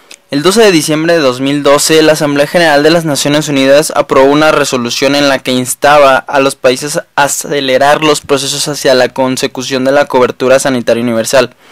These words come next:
La idea dirigida a que todas las personas en cualquier lugar tengan acceso a servicios de salud de calidad y asequibles, como una prioridad para el desarrollo internacional.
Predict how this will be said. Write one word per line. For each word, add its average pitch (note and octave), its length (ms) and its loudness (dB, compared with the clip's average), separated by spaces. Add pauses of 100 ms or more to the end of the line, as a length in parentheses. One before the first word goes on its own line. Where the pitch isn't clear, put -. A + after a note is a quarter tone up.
(760)
La C3+ 100 0
idea D#3+ 280 4
dirigida E3 520 2
a D#3+ 40 0
que D3 140 -2
todas D3+ 540 2
las C#3 260 0
personas C#3 500 -2
en C#3 100 -6
cualquier C3 420 -2
lugar C3+ 340 2
tengan C#3+ 340 -2
acceso C3+ 360 -6
a - 20 -6
servicios C3 460 -4
de C3+ 80 -6
salud B2+ 300 0
de C3+ 120 -2
calidad B2 380 0
y B2+ 80 -2
asequibles, B2+ 680 -6
como C3 360 0
una C3+ 200 0
prioridad C3+ 560 2
para C3+ 260 4
el C3 120 0
desarrollo B2+ 480 -2
internacional. B2 680 -2